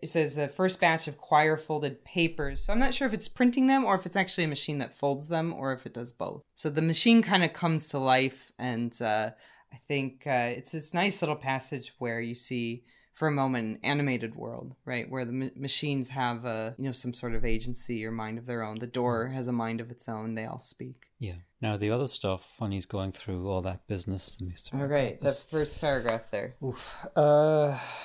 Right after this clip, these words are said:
Speaker 2: proof fever is, uh, proofing the text, right? Making
Speaker 1: Mm-hmm.
Speaker 2: sure you've spelt it r-, right.
Speaker 1: Yeah.
Speaker 2: Um, 'cause they're selling everything by hand.
Speaker 1: Yeah.
Speaker 2: Um,
Speaker 1: Yeah.
Speaker 2: with little
Speaker 1: And
Speaker 2: hot
Speaker 1: obviously, they
Speaker 2: press
Speaker 1: do make
Speaker 2: things. Yes.
Speaker 1: mistakes. Just ask Alexander Kays.
Speaker 2: Yes.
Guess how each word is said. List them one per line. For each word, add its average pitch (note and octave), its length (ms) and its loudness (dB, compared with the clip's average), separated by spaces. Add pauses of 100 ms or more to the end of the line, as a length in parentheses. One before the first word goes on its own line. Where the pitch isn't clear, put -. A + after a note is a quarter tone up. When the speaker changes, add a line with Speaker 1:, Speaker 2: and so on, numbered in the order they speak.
(520)
Speaker 2:
proof D3 240 2
fever A#2+ 360 4
is, A2+ 140 2
uh, A#2 60 2
proofing B2+ 420 2
the G#2+ 60 -4
text, - 440 -2
right? G2 220 0
Making G2 200 -2
Speaker 1:
Mm-hmm. - 20 0
Speaker 2:
sure G#2+ 120 -4
you've F#2+ 140 -4
spelt - 380 -2
it C#3 120 -14
r-, - 120 -12
right. G#2 280 -6 (280)
Speaker 1:
Yeah. - 80 -18 (520)
Speaker 2:
Um, F#2 140 -4
'cause G#2+ 140 -4
they're A#2+ 100 0
selling A#2 320 4
everything G2+ 240 -2
by F#2 140 0
hand. G2 680 -4 (600)
Speaker 1:
Yeah. G2 420 2
Speaker 2:
Um, F#2+ 220 -2
Speaker 1:
Yeah. B2 200 -4
Speaker 2:
with D3 140 -4
little F#2+ 320 -2 (520)
Speaker 1:
And D3 100 -4
Speaker 2:
hot D3+ 100 0
Speaker 1:
obviously, - 320 2
they D#3+ 120 6
Speaker 2:
press C#3+ 40 -4
Speaker 1:
do E3 160 4
make D#3+ 220 6
Speaker 2:
things. - 60 -12
Yes. - 40 -4
Speaker 1:
mistakes. C#3+ 600 2
Just - 220 -6
ask B2+ 380 -2
Alexander A#2+ 460 -2
Kays. D#3 580 -2 (300)
Speaker 2:
Yes. - 560 -8